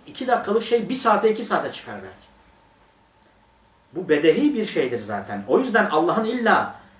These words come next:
şöyle şöyle vuracaksın şeklindeki zikretmesine gerek yok. Bu zaten ayetin siyakında ve dinin genel ruhunda ona bir işaret var zaten.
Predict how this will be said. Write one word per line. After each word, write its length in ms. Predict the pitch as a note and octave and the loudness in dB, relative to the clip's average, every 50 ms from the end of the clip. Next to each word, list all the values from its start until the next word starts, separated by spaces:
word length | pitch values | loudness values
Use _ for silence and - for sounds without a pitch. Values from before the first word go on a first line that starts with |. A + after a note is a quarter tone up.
| _ _ _ - | _ _ _ -8
şöyle 340 | - - F#3+ A3+ A#3+ A3+ - | 0 4 6 6 6 6 6
şöyle 240 | - G#3+ A#3 A#3+ | 4 4 6 6
vuracaksın 580 | G#3 E3+ E3 F3 E3+ E3+ A3 A#3 A3+ - A3+ G#3 | 6 6 4 4 4 4 2 0 0 -2 -4 -6
şeklindeki 640 | G3+ - F3+ E3+ E3+ - F#3 F3+ F3+ F3+ F3+ - G#3 | -4 -2 -2 -2 -2 -2 -4 -2 -2 -2 -2 -2 -6
zikretmesine 680 | E3+ E3 - F3 E3+ E3 E3+ E3+ E3 - G#3+ A3+ G3+ | -8 -6 -2 -2 -2 -2 -2 -4 -4 -2 -2 -2 -2
gerek 260 | E3 E3+ F#3 G3 F#3+ | 0 0 0 0 2
yok. 180 | A3+ G#3 - C#3 | 2 0 0 0
Bu 60 | C#3 | -4
zaten 520 | B2+ D3 D#3+ E3 D#3+ - B3+ C4 - - - - - - - - - - _ _ _ _ - | 0 4 4 4 4 4 0 0 -2 -4 -8 -16 -20 -20 -20 -20 -20 -20 _ _ _ _ 0
ayetin 420 | - - D#3 E3 E3 E3 - B3+ A#3 | 4 6 6 6 4 2 0 -4 -6
siyakında 600 | G#3 - F#3 F3+ F3+ F3+ F3+ - G3+ A3 B3 A#3 | -2 2 4 4 6 6 4 4 4 4 6 6
ve 120 | - D3 | 4 4
dinin 320 | D3+ D#3 E3 G3+ A#3+ A3 | 2 0 0 0 0 0
genel 340 | E3+ E3 D#3+ F#3+ A#3+ B3+ G#3+ | 2 2 2 4 4 4 6
ruhunda 380 | F#3+ F#3 D#3 E3 E3+ G3 - E3 | 6 6 6 4 0 0 0 0
ona 260 | - D#3+ G3 G#3+ G#3 | 0 2 2 2 2
bir 120 | A#3 G3 | 0 -2
işaret 440 | E3 - - D#3 D3 D3 G#3 A3+ - | -4 -6 -2 2 2 4 4 4 4
var 120 | F#3+ D#3+ D3 | 4 2 4
zaten. 420 | B2 C3+ B2+ - C3+ A#2+ G#2 G2+ | 2 0 -2 -2 -4 -6 -8 -10